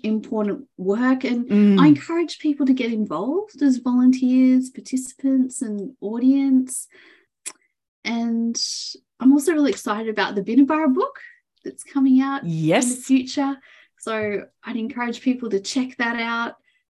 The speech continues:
Speaker 2: Beautiful. And
Speaker 1: Yeah.
Speaker 2: I'd also echo your comments. Anyone want, like to get involved, be a volunteer, you can reach out to us on the Binnaburra Lodge website, which is part of the show notes.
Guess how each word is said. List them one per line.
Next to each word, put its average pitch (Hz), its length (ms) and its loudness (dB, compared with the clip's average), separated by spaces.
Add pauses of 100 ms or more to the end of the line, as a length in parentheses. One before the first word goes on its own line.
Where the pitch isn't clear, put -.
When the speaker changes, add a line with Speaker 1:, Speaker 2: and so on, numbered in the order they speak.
(640)
Speaker 2:
Beautiful. 196 640 0
And 196 360 2
Speaker 1:
Yeah. - 80 -10 (260)
Speaker 2:
I'd 190 280 0
also 208 420 0
echo 180 480 -2 (540)
your 190 340 -2
comments. 233 640 -4 (280)
Anyone 185 380 -2
want, 185 380 -4
like 180 280 -6 (140)
to 175 400 -6 (160)
get - 140 -4
involved, 170 560 -4 (200)
be 190 140 0
a 180 60 2
volunteer, 170 800 -4 (360)
you 180 80 -6
can 165 220 -8
reach 185 260 -4
out 175 220 -4
to 175 160 -6
us 160 360 -6
on 170 520 -4
the 165 340 -6 (140)
Binnaburra 165 600 -6
Lodge 165 360 -10
website, 165 500 -8
which - 240 -12
is 165 220 -12 (140)
part 180 240 -12
of 156 100 -12
the 170 80 -10
show 180 220 -8
notes. 175 400 -8